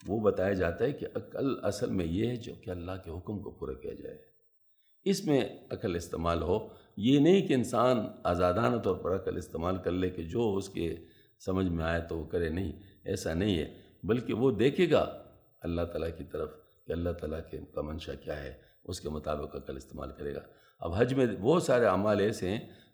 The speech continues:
جو ہمارے اس موجودہ عقل میں سمجھ میں نہیں آتے۔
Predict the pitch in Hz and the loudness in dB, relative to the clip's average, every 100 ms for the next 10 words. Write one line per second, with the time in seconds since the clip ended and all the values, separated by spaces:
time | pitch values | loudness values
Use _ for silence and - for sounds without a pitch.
0 | 95 113 104 110 127 143 127 - 101 107 | -4 0 2 4 4 4 2 0 0 2
1 | 127 165 131 135 135 123 127 127 127 131 | 2 4 4 4 0 -2 -2 -2 0 -2
2 | 143 80 71 - | -2 -4 -8 -14